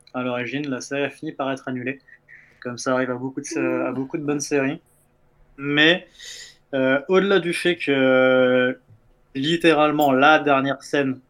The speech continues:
euh, de la série lance ce qui aurait dû être l'intrigue de la saison quatre, euh, au cours des trois saisons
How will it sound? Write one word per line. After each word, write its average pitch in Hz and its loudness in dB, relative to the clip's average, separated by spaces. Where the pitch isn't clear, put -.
euh, 120 -8
de 127 -2
la 131 0
série 131 0
lance 143 -2
ce - -8
qui - -8
aurait 123 -4
dû 127 -2
être 127 -6
l'intrigue 127 -4
de 131 -6
la 123 -6
saison 123 -8
quatre, 127 -6
euh, 120 -6
au 165 6
cours 170 4
des 123 -4
trois 147 -2
saisons 143 -2